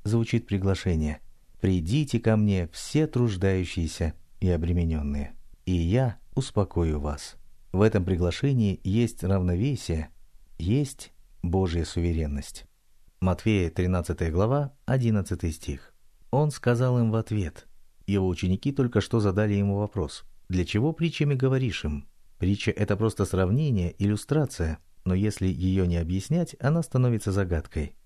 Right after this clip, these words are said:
Итак, «Для чего притчами говоришь им?» Он сказал им в ответ:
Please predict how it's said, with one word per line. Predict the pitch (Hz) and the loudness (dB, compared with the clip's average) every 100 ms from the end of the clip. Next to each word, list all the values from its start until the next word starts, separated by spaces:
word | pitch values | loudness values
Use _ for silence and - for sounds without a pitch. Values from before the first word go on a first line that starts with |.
| - | -6
Итак, | 98 - 143 135 - | -4 0 -2 -4 -6
«Для | 104 135 | -2 -2
чего | 139 160 147 123 | 0 0 2 2
притчами | - 113 107 - 139 | 2 -2 0 2 2
говоришь | 123 127 135 127 87 - | 2 2 2 0 -2 -2
им?» | 73 73 - - - - | -4 -4 -10 -20 -6 0
Он | 165 | 0
сказал | 151 - 101 107 104 | 2 0 2 2 2
им | 92 | 2
в | |
ответ: | 87 87 78 69 - | 0 0 -2 -4 -14